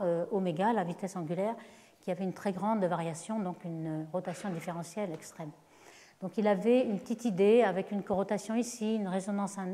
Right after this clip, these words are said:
in-, de Lindblad interne ici, une résonance externe, mais ces idées n'étaient pas très, très évoluées.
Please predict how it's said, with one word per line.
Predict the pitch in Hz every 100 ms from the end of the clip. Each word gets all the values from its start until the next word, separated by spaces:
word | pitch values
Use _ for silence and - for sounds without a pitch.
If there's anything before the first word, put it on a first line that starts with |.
| -
in-, | 202 190 190
de | 180
Lindblad | 196 202 190 196
interne | 190 185 202 202
ici, | 226 - 214
une | 196
résonance | 190 202 185
externe, | 190 - 240 277 - - - - - 214
mais | 247 262
ces | - 240 208
idées | 208 269
n'étaient | 214 -
pas | 214
très, | 214 208
très | - 220 190
évoluées. | 185 175 202 269